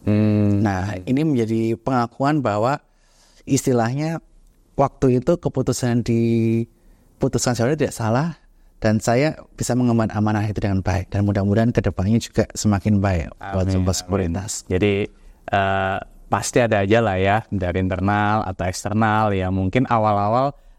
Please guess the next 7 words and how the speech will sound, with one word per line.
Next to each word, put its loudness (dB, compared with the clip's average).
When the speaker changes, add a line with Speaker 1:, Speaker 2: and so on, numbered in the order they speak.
Speaker 1:
akan -2
meragukan 2
Speaker 2:
Ya. -2
Speaker 1:
ya, 0
tapi -2
bagaimana 0
kita -2